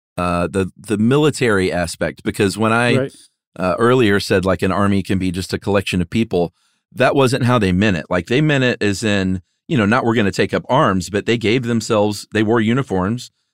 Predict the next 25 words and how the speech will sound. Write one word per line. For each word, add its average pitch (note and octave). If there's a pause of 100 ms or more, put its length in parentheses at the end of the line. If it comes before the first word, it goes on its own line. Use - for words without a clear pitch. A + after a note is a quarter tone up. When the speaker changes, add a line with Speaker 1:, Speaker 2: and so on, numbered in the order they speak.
Speaker 1:
they F#2
gave G#2+
themselves A2
military A2
ranks. F#2 (500)
Uh, F#2
Booth G#2+
named G#2
himself G#2+
the G2
general, G2 (560)
and G#2
it A2
became, A2+
like, G2+
I A2
think C3+
their G#2
newspaper A2
was G2
called F#2
the F2
War G2+
Cry. G#2+
Speaker 2:
Mm-hmm. B2+